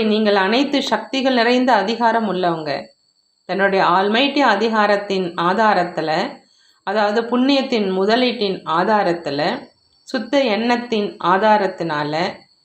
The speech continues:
எந்த ஆத்மாக்களை என்ன விரும்புறீங்களோ அந்த மாதிரி அவங்கள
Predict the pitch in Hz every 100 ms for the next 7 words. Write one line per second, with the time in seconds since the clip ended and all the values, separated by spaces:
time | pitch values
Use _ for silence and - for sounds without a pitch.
0 | _ _ 165 190 214 269 254 262 254 247
1 | 247 247 240 185 226 254 214 226 233 233
2 | 220 170 156 120 - _ _ - 165 202
3 | 254 254 220 220 220 214 214 180 175